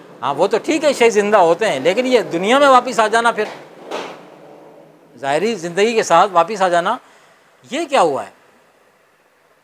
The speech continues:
तो हुज़ूर अलैहिस्सलाम ने सिद्दीक़ अकबर रज़ी अल्लाह तआला को तलब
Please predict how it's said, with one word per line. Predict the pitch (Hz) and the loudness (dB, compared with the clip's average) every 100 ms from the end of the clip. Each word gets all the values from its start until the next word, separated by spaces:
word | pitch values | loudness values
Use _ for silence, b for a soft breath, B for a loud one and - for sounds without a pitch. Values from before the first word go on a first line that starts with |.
| _ _ _ _ _ _ | _ _ _ _ _ _
तो | 151 | -4
हुज़ूर | 233 | 0
अलैहिस्सलाम | 233 208 214 202 - 208 214 | 2 0 0 0 0 -2 -2
ने | |
सिद्दीक़ | 190 185 175 180 | -6 -8 -8 -6
अकबर | 185 180 185 | -4 -2 -2
रज़ी | 175 170 | -2 -2
अल्लाह | 165 160 | -2 -2
तआला | 160 | -4
को | 151 | -10
तलब | 147 135 | -10 -8